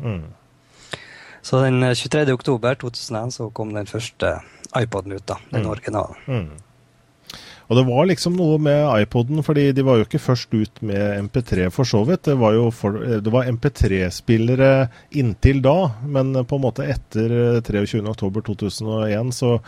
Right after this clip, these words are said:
Speaker 1: så ble gjerne M P tre-spilleren ofte omtalt som iPod da, og, og begrepene gikk litt i, i
Speaker 2: Mm.
Speaker 1: hverandre. Eh, jeg var selv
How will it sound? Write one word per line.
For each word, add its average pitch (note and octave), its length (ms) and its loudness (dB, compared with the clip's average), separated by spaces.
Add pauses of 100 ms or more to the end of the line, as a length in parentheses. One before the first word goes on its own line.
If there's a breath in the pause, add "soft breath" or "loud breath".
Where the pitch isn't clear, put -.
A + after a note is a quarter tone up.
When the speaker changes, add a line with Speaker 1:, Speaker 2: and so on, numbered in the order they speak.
(160 loud breath)
Speaker 1:
så - 160 -2
ble G#2+ 540 2 (140)
gjerne G#2+ 260 0
M F#2+ 120 -4
P A#2+ 120 -2
tre-spilleren G2+ 720 -4
ofte G#2+ 300 -4
omtalt F#2+ 420 -6
som G#2+ 220 -6
iPod G2+ 340 -4
da, A2+ 80 -2 (220)
og, A#2+ 180 -2
og A2+ 140 0
begrepene G#2 560 -2
gikk F#2+ 140 -8
litt G2 200 -6
i, F#2 40 -2 (160)
i - 20 -2
Speaker 2:
Mm. C3 160 4
Speaker 1:
hverandre. G2 460 -2 (800 loud breath)
Eh, G#2 720 -4
jeg A2 140 0
var A2+ 100 2
selv G2 400 0